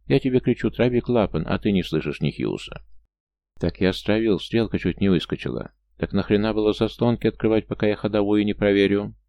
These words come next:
«А не ты ли орал: 'Давай быстрее, срочный выход'?» «Ну и вышли бы сейчас на купол к зодиаку, вверх задницей». «Да не ори ты, все же нормально». «Джентльмены», — сказал Зима достаточно громко, но абсолютно спокойно, «прошу прощения, что мы вас прерываем, но нам действительно нужно срочно отплывать».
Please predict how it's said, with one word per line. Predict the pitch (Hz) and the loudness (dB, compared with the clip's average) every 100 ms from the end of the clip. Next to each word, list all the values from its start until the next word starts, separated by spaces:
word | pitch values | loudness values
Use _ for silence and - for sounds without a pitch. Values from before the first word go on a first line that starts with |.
| _ _ | _ _
«А | 92 | 2
не | 85 | 2
ты | - 117 | 2 2
ли | 123 - | 2 -2
орал: | 139 143 110 | -4 0 2
'Давай | 85 92 90 | 2 2 4
быстрее, | 87 92 - 107 | 2 -2 2 2
срочный | 90 101 92 - | 4 0 0 0
выход'?» | 113 85 - - - _ _ _ _ | 2 2 0 -10 -12 _ _ _ _
«Ну | - | 0
и | 69 | 2
вышли | 78 - 113 | 2 0 -2
бы | 110 | -2
сейчас | 120 113 117 - | -2 0 -2 0
на | 110 | -2
купол | 120 113 107 | -2 0 -2
к | |
зодиаку, | 87 101 107 104 - 110 | 0 -2 0 0 -4 -4
вверх | - 101 82 | 2 2 2
задницей». | 82 101 95 95 - 95 - _ _ _ _ _ | 0 0 0 -6 -4 -8 -8 _ _ _ _ _
«Да | - 95 | -2 0
не | 98 | 0
ори | 98 95 | -2 -2
ты, | 80 65 - | -2 -4 -4
все | - 92 | 2 2
же | 85 | 4
нормально». | 92 90 67 57 - - _ _ _ _ _ _ _ _ - | 0 0 -2 -6 -14 -20 _ _ _ _ _ _ _ _ -12
«Джентльмены», — | 82 101 117 - 113 90 69 60 | 2 4 4 2 2 4 2 -2
сказал | - - 82 82 | -8 -4 -2 0
Зима | 85 110 | 0 -2
достаточно | 107 87 95 - 90 | -4 -4 -4 -2 -4
громко, | 82 120 139 120 | 0 0 0 -2
но | 104 | -2
абсолютно | - 87 104 - | -4 -4 -4 -4
спокойно, | 95 - 90 - 57 57 | -8 -6 -6 -4 -6 -6
«прошу | - 98 - | -6 -6 -4
прощения, | 120 107 95 - 151 135 | 0 0 0 -2 0 -2
что | - 110 | -2 -2
мы | 120 | -2
вас | 113 | -4
прерываем, | - 110 104 80 67 - 62 - | -2 -2 0 0 -2 -6 -10 -4
но | 107 | -2
нам | 123 117 | 0 0
действительно | 104 - 139 - 151 | -2 -2 -4 -2 -4
нужно | 120 95 | -2 -4
срочно | 90 80 92 - 101 | -4 0 -2 0 -6
отплывать». | - 67 55 - - | -2 -4 -4 -8 -16